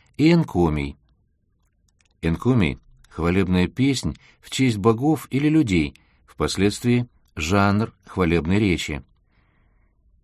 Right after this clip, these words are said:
Прославление блаженства, макарисмос, и прославление счастья, эйдамонисмос.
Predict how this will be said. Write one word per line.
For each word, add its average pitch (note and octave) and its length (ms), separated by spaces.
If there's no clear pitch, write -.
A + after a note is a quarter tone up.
Прославление D3 680
блаженства, G#2+ 920
макарисмос, G2+ 880
и C3+ 100
прославление E3 640
счастья, F#2 760
эйдамонисмос. G2 1200